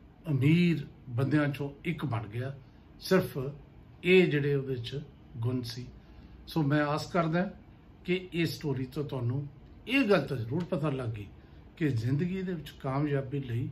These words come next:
ਕੁਛ ਨਾ ਕੁਛ ਤਾਂ ਵੱਖਰਾ ਹੁੰਦਾ ਹੈ ਆਮ ਲੋਕਾਂ ਕੋਲੋਂ, ਉਸ ਬੰਦੇ ਦੇ ਵਿੱਚ, ਤਾਂ ਹੀ ਉਹ ਕਾਮਯਾਬ ਹੁੰਦਾ ਹੈ। ਆਪਾਂ ਮਿਲਾਂਗੇ ਕਿਸੇ ਹੋਰ story ਨਾਲ, ਹੋਰ quality ਨਾਲ।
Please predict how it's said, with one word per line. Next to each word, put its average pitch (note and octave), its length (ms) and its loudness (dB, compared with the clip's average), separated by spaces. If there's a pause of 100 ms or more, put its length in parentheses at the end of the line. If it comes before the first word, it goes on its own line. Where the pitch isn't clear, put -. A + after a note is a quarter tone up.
(440)
ਕੁਛ A#3+ 220 -4
ਨਾ A3 120 -2
ਕੁਛ F3 280 -6
ਤਾਂ C#3+ 260 -4 (460)
ਵੱਖਰਾ D3 540 4
ਹੁੰਦਾ B2 280 0
ਹੈ E3+ 60 -2 (220)
ਆਮ D3+ 240 2
ਲੋਕਾਂ A#2+ 420 -8 (560)
ਕੋਲੋਂ, A#2 340 0 (360)
ਉਸ F3+ 240 0
ਬੰਦੇ A2+ 340 -2
ਦੇ A#2 100 -6
ਵਿੱਚ, A#2 280 -6 (380)
ਤਾਂ D#3 140 4
ਹੀ D#3 120 4
ਉਹ C#3 100 2
ਕਾਮਯਾਬ A#2 500 0
ਹੁੰਦਾ B2+ 240 -6
ਹੈ। E3 60 -6 (680)
ਆਪਾਂ G3+ 220 -4
ਮਿਲਾਂਗੇ F3 400 6
ਕਿਸੇ - 280 -4
ਹੋਰ C3+ 380 -4
story D#3 420 -2
ਨਾਲ, D#3 280 0 (920)
ਹੋਰ E3 180 2
quality D3 440 0
ਨਾਲ। C#3+ 360 0